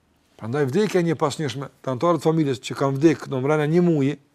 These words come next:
kjo është me caktimin e Allahut xhallahu ala, nuk ka ndonjë mesazh serioz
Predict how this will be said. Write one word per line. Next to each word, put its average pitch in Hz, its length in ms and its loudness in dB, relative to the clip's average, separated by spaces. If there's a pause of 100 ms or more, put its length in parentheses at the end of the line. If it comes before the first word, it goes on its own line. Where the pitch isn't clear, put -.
(1000)
kjo 190 140 -2
është 170 100 -4
me 160 80 -4
caktimin 165 320 -4
e 156 60 -2
Allahut 151 180 0
xhallahu 143 240 -2
ala, 156 140 0
nuk 170 180 -2
ka 180 120 0
ndonjë 160 280 -2
mesazh 151 480 0 (640)
serioz 165 640 4